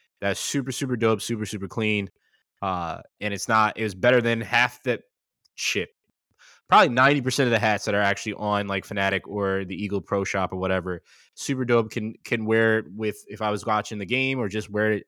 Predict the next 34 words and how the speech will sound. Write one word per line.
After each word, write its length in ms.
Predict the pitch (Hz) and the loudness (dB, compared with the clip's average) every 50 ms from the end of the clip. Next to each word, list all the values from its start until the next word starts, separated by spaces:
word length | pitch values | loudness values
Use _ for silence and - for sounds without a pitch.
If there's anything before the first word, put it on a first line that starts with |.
| - - | -2 0
out. 280 | 95 98 92 82 - - | 0 0 0 -2 -8 -10
Like, 140 | 92 87 87 | -10 -8 -8
it 60 | 95 | -6
just 180 | 90 98 - - | -6 -6 -6 -6
looks 160 | 98 90 - | -8 -8 -6
that 280 | 90 95 95 92 90 90 | -4 -2 -2 -2 -2 -4
good. 260 | 92 90 87 82 85 _ _ - - - - _ - | -4 -4 -4 -6 -8 _ _ -20 -20 -20 -20 _ -4
Um, 400 | - 101 98 98 95 95 92 90 - _ _ _ _ | -2 0 0 0 0 -2 -6 -12 -18 _ _ _ _
but 180 | 107 104 120 | -6 -2 0
I, 160 | 120 123 123 120 - | 0 0 0 -2 -6
I'm 80 | 120 117 | -12 -12
starting 280 | - - 143 139 127 | -6 -2 -2 -2 -2
to 40 | 123 | 0
realize 440 | 123 123 123 120 113 113 110 101 - | -2 -2 0 2 2 2 2 0 -2
more 200 | 110 110 113 110 | -2 -2 -2 0
and 100 | 110 107 | 0 -2
more, 220 | 110 107 107 107 | 0 0 2 2
like, 160 | 104 101 95 - | 2 0 -2 -4
this 180 | 107 - - | -6 -10 -8
is 260 | 101 98 92 - - _ _ _ _ _ _ _ _ _ - | -8 -8 -8 -10 -12 _ _ _ _ _ _ _ _ _ 0
kinda, 260 | 127 127 131 127 123 | 2 2 2 2 4
like, 220 | 117 110 101 95 | 4 2 2 2
my, 580 | 110 107 104 101 101 101 98 95 95 95 92 87 _ _ _ _ _ _ _ _ _ | 0 0 2 2 2 2 2 0 0 -2 -4 -8 _ _ _ _ _ _ _ _ _
my 180 | - 104 104 104 | -6 -2 -2 0
whole 240 | 101 110 107 101 95 | 2 0 0 0 -2
style 480 | - - - 98 104 87 71 - _ _ _ _ - | -4 -2 0 0 0 0 -4 -12 _ _ _ _ -10
is 160 | 107 98 95 - _ _ | -8 -8 -8 -8 _ _
finding 600 | _ - 104 104 107 110 110 110 107 107 104 - _ _ _ _ | _ 0 2 2 2 2 0 -4 -4 -6 -8 -10 _ _ _ _
people 280 | - 117 107 113 113 | -6 -6 -4 -2 0
that 140 | 113 107 107 | 0 2 0
are 100 | 107 101 | 0 0
doing 260 | 90 107 107 110 113 | 0 0 0 0 0
this 140 | 113 110 107 | -2 -4 -6
stuff, 320 | - - 113 110 113 110 | -2 0 2 2 2 2